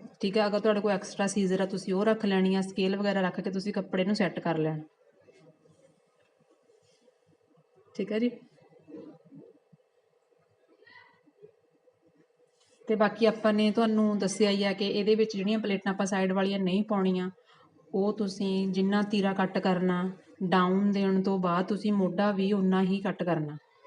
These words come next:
ਹੁਣ ਆਪਾਂ ਲਗਾਵਾਂਗੇ ਇਹਨਾਂ ਦਾ ਬੈਕ ਕ੍ਰੋਸ। ਠੀਕ ਹੈ ਜੀ, ਫਰੰਟ ਕ੍ਰੋਸ ਆਪਾਂ ਸਾਢੇ ਛੇ ਲਗਾਇਆ ਸੀ,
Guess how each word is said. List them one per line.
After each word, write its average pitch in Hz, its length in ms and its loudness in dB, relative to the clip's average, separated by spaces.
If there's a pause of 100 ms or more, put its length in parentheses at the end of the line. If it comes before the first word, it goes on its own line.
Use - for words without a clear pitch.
(1200)
ਹੁਣ 196 100 2
ਆਪਾਂ 196 220 0
ਲਗਾਵਾਂਗੇ 196 400 2
ਇਹਨਾਂ 214 140 0
ਦਾ 226 160 0
ਬੈਕ 175 320 -2
ਕ੍ਰੋਸ। 160 400 -2 (400)
ਠੀਕ 190 180 -4
ਹੈ 208 80 0
ਜੀ, 226 120 -4 (420)
ਫਰੰਟ 190 300 0
ਕ੍ਰੋਸ 214 280 2
ਆਪਾਂ 208 180 -2
ਸਾਢੇ 202 280 0
ਛੇ 202 180 -2
ਲਗਾਇਆ 185 300 0
ਸੀ, 233 180 -2